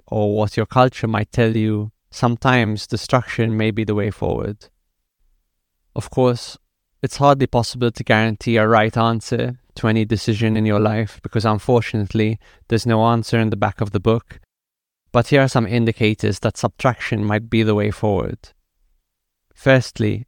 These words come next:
if the thing you're considering subtracting is taking away more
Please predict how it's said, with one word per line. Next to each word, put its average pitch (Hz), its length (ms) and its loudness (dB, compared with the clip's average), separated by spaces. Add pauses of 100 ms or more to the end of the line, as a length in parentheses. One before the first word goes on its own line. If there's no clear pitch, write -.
(160)
if 120 140 -4
the 117 100 0
thing 123 280 2
you're 110 180 2
considering 107 560 -2
subtracting 110 840 -2
is 107 160 -6
taking 117 340 0
away 107 260 2
more 113 460 0